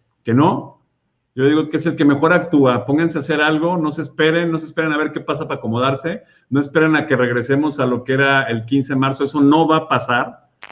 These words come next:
el new normal no va a pasar, o sea, ve-, ve-, vean el, el new disruptive, o sea, háganse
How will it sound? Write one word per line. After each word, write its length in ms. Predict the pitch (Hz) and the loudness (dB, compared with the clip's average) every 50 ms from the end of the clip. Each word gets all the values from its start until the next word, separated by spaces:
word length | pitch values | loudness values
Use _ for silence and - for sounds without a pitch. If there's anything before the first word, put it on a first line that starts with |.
| - - _ _ - | -20 -20 _ _ -8
el 140 | 104 113 123 | -2 2 4
new 180 | 139 156 156 | 4 6 6
normal 460 | 156 160 160 160 147 160 156 151 147 | 6 4 2 2 0 0 2 2 2
no 160 | 147 156 156 156 | 2 2 0 0
va 100 | 160 156 | 0 -2
a 120 | 156 - | -2 -2
pasar, 400 | 151 139 127 - 135 139 156 165 | -4 -6 -4 -4 -4 -4 -4 -4
o 60 | 151 135 | -6 -6
sea, 360 | - 127 117 107 - - _ _ | -4 -6 -6 -6 -8 -14 _ _
ve-, 200 | 117 139 147 151 - 95 | -6 -6 -6 -6 -6 -6
ve-, 320 | - 143 156 151 147 151 - - | -2 -2 -2 -2 -4 -6 -10 -6
vean 280 | 120 151 156 156 156 | -4 -2 -2 0 -2
el, 180 | 147 139 131 127 - | -2 -4 -4 -4 -4
el 180 | 120 120 123 131 | -4 -2 2 4
new 160 | 151 165 165 | 4 6 6
disruptive, 800 | 165 160 139 123 139 151 151 147 - 170 180 196 - - _ _ | 6 4 4 2 0 0 0 0 -2 -2 -2 -2 -4 -8 _ _
o 80 | 104 | -10
sea, 140 | 107 123 123 127 127 | -6 -6 -4 -2 -2
háganse 640 | 131 147 156 147 - 143 143 135 131 127 - - | -2 0 -2 -2 -2 0 0 0 0 0 -4 -6